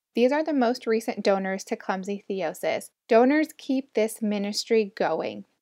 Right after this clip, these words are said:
If you have ever felt that Clumsy Theosis has been of value to you,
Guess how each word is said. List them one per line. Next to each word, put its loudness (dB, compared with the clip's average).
If -4
you 4
have 0
ever 4
felt 0
that 0
Clumsy -2
Theosis 0
has -4
been -4
of -8
value 0
to -6
you, 0